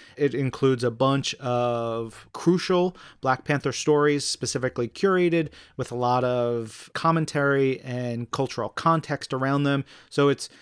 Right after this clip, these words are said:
gives you all the great comics, but then also gives you something to expand your understanding of them around, which is tremendous.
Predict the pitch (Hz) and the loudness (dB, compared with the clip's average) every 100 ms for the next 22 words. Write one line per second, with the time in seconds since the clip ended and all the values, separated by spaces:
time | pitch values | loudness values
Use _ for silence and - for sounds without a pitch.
0 | - - 160 175 208 151 156 151 151 - | -20 0 2 2 2 2 2 2 0 0
1 | 151 143 135 147 139 143 131 143 170 151 | 0 0 0 0 0 0 -2 2 4 4
2 | 139 - 135 151 - 143 - 139 - 139 | 4 0 -4 -2 -2 -2 -2 -4 -4 -4
3 | 127 - - 123 127 131 113 120 113 139 | -4 -4 -4 -2 -2 -2 -2 -2 -2 -4
4 | 120 - 120 139 180 190 190 220 226 233 | -4 -4 -4 0 0 0 0 0 0 -2
5 | 170 190 220 226 220 - - 139 135 123 | -4 -4 -2 -4 -6 -10 -10 -4 -2 -2
6 | - - - 120 104 - - | -6 -18 -14 -12 -12 -16 -20